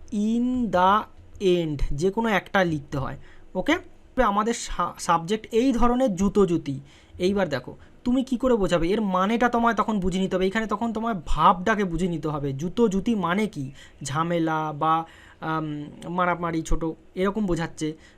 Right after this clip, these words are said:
তো this kind of hassle, এইটা লিখতে পারো। তোমার মাথায় আসছে না, তুমি এখানে কোয়ারেল লিখে দেবে। কি লিখবে? কোয়ারেল লিখে দেবে। এইখানেই হচ্ছে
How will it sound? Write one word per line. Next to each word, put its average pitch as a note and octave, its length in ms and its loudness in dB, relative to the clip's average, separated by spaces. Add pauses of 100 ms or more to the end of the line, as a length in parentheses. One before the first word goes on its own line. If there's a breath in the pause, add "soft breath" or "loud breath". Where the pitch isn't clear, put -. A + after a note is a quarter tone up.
তো A3 140 2
this F#3+ 580 2 (100)
kind A#3+ 380 0
of B3 140 4 (280)
hassle, D#3 400 0 (380)
এইটা F#3+ 200 2
লিখতে G#3 260 -2
পারো। F#3+ 240 0 (220 soft breath)
তোমার G3+ 200 0
মাথায় F#3 340 0
আসছে G#3 220 -4
না, G#3 80 -4
তুমি G3+ 220 -2
এখানে G#3 200 -4 (120)
কোয়ারেল G3 360 4
লিখে G#3 260 0
দেবে। F#3+ 220 -2 (120)
কি A3+ 100 2
লিখবে? B3 280 4
কোয়ারেল F#3+ 420 4
লিখে G3 220 0
দেবে। F3+ 180 0
এইখানেই G3 400 0
হচ্ছে F#3+ 200 -4